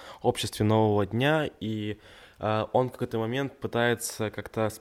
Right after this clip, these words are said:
прекратить, э, с этим обществом, э, контактировать. Он уезжает на отдельный авиамаяк, и он занимается тем, что он занимается самобичеванием, то есть он себя просто плеткой бьет вот за то, что,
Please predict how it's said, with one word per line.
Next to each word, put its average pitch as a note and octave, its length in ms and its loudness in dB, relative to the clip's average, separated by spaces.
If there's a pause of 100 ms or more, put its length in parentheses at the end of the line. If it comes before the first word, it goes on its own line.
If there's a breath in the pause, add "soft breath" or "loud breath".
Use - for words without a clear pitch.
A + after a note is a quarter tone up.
прекратить, B2 560 -4
э, G2+ 240 0
с - 100 -10
этим A2 180 -2
обществом, G#2 680 -2
э, G2 320 -6
контактировать. B2 580 0
Он G#2+ 120 2
уезжает G#2 440 0
на F#2+ 380 0
отдельный G2 600 -2 (380 loud breath)
авиамаяк, A2+ 600 2 (180)
и A#2 340 -4
он A#2+ 220 0
занимается A2 360 -2
тем, B2+ 140 -2
что - 160 -4
он G2 100 0
занимается G#2 480 0
самобичеванием, G#2+ 960 2
то A2 100 0
есть G#2+ 140 -2
он G#2 100 -2
себя G2+ 180 -2
просто - 280 -2
плеткой G#2+ 440 0
бьет B2+ 480 0
вот F#2+ 180 -6
за G2 140 -4
то, A2 200 -4
что, F#2 460 -6